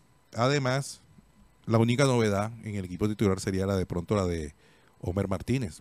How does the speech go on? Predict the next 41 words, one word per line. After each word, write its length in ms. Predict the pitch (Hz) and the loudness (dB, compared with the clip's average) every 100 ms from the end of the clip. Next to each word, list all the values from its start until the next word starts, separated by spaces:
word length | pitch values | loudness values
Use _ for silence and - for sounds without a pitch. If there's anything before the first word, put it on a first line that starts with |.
| _ | _
por 220 | 120 120 | 4 4
Víctor 300 | 110 98 98 | 4 -2 -2
Cantillo, 480 | - 90 - 143 95 | -4 -6 -2 -2 -2
por 140 | 87 82 | -2 -2
obvias 200 | 90 85 | 0 -2
razones. 460 | 80 127 113 - - _ - - - _ _ _ _ - | -2 -2 -2 -8 -20 _ -20 -20 -20 _ _ _ _ -8
El 180 | 101 87 | -6 -2
resto 260 | 95 - | -2 2
del 100 | 117 | 0
grupo 260 | 113 113 135 | 2 0 0
sería 180 | 113 92 | -4 -4
el 80 | 87 | -4
mismo 380 | 113 113 82 - _ - | -6 -8 -12 -16 _ -6
que 140 | 92 | -4
jugó 380 | 82 98 87 87 | -2 0 4 4
aquí 220 | 87 107 | 2 -2
frente 300 | - 104 - | -2 -4 -4
al 80 | 85 | -6
Deportes 460 | 80 - 80 - 80 | -4 -2 -2 -4 -2
Tolima. 420 | 98 110 110 - _ - - - - - - | 2 4 2 -2 _ -20 -20 -20 -20 -18 -6
Eh, 180 | 98 95 | -2 0
viajan 400 | 101 107 117 131 | 2 4 4 4
hoy, 280 | 123 131 160 - - - _ | 6 4 2 -8 -20 -20 _
eh, 600 | 95 95 87 85 80 80 - - - | -6 -4 -2 -2 -4 -6 -10 -16 -10
después 380 | 95 92 101 110 | -6 0 2 4
de 100 | 117 | 2
las 120 | 98 | 0
seis 120 | 107 | -2
de 100 | 107 | 0
la 100 | 110 | 0
tarde, 300 | 104 95 107 | 0 0 2
viaja 260 | 104 90 104 | 0 0 -2
el 120 | 101 | -4
grupo 520 | - 98 98 117 104 | 0 2 2 4 4
a, 240 | 87 78 - - - - - - | 4 0 -8 -20 -20 -20 -10 -2
a 60 | |
la 80 | 98 | 0
ciudad 200 | - 92 | 2 4
de 60 | 92 | 4
Bogotá. 460 | 104 113 104 117 - - - - - - - _ - | 6 4 4 -2 -6 -20 -20 -20 -20 -20 -20 _ 0
Y 800 | 156 190 220 226 220 214 208 196 | 6 8 8 8 8 8 6 2